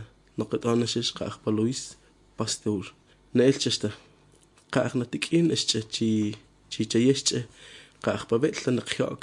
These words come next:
pa lech hi tont aj jup, qa aj pa pil laq che wot. Pa lech aj lok pa wa waq lanem, uj ti qa qliq lim xta. Taq ti nin te ex qa et no jex e. Pa lech la i Juan diez lom pa wal nin qopes.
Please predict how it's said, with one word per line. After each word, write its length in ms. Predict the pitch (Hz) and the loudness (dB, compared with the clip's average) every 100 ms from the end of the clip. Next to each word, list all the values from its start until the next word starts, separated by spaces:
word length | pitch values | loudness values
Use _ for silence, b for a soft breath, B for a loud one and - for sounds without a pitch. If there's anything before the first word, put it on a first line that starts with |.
| - | -8
pa 100 | 110 | -4
lech 240 | 123 117 - - | -2 -2 -4 -6
hi 140 | 117 - | -8 -4
tont 240 | 127 135 139 | 0 0 0
aj 120 | - | -4
jup, 240 | - 131 - | -6 -6 -6
qa 120 | - | -6
aj 80 | - | -6
pa 100 | - - | -6 -6
pil 160 | - - - - - | -8 -10 -18 -20 -14
laq 120 | - - | -10 -2
che 140 | 127 123 | 0 2
wot. 220 | 117 - - - B B B B B | -2 -6 -20 -20 B B B B B
Pa 80 | 117 | 0
lech 240 | 147 143 | 4 4
aj 100 | 127 - | 2 0
lok 240 | 170 175 | 0 0
pa 80 | - | 4
wa 140 | 113 104 104 | 6 6 2
waq 160 | - | 0
lanem, 460 | 117 123 120 120 113 - - | 0 2 0 -2 -8 -14 -2
uj 400 | 165 165 151 - | 0 0 -2 -6
ti 80 | |
qa 160 | 127 233 | -2 -2
qliq 240 | - 123 | 0 0
lim 160 | - 110 | 0 -2
xta. 240 | - 110 107 - _ | -2 -4 -6 -16 _
Taq 160 | 117 - | -6 -4
ti 160 | 123 120 | 0 2
nin 160 | 120 | 2
te 160 | 123 - | 2 2
ex 240 | - - | 2 0
qa 160 | - - - - | -2 -4 -6 -6
et 160 | 113 | -4
no 140 | 131 127 | -4 0
jex 240 | 156 - | 0 0
e. 140 | 107 104 b b b b - | -4 -8 b b b b 0
Pa 80 | 127 | 2
lech 240 | 165 165 - | 4 4 4
la 60 | 123 | 2
i 100 | 123 | 2
Juan 320 | - 117 120 - B B | 0 0 0 -4 B B
diez 400 | 117 120 127 - | 2 4 2 0
lom 100 | 113 | -4
pa 80 | 110 | -2
wal 180 | 107 - | -2 0
nin 140 | 127 127 | 0 0
qopes. 400 | - - - - | -4 -6 -6 -10